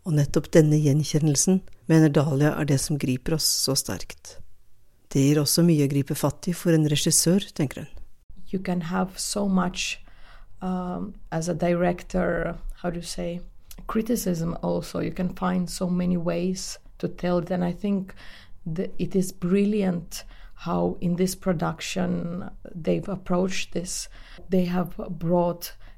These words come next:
Speaker 2: a son of Pinkerton and Church's son, like that, and then he's kind of looking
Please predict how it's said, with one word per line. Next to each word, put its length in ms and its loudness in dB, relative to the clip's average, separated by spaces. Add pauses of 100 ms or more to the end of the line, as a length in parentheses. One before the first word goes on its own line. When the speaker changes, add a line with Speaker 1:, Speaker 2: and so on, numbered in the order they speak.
(280)
Speaker 2:
a 120 -4
son 640 0 (500)
of 360 -4 (140)
Pinkerton 640 0
and 120 -2
Church's 380 -4
son, 460 0
like 300 -4 (200)
that, 260 -4 (220)
and 200 -2
then 200 0
he's 320 0
kind 260 -2
of 120 -2
looking 640 0